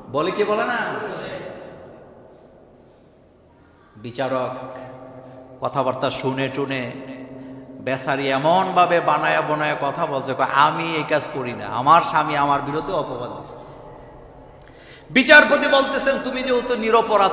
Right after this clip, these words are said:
তোমাকে ছেড়ে দেওয়া হবে আজকে।" বিচারপতি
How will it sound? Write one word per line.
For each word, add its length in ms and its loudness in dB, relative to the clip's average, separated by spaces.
তোমাকে 320 -2
ছেড়ে 280 0
দেওয়া 200 0
হবে 200 -2
আজকে।" 300 -8
বিচারপতি 560 -2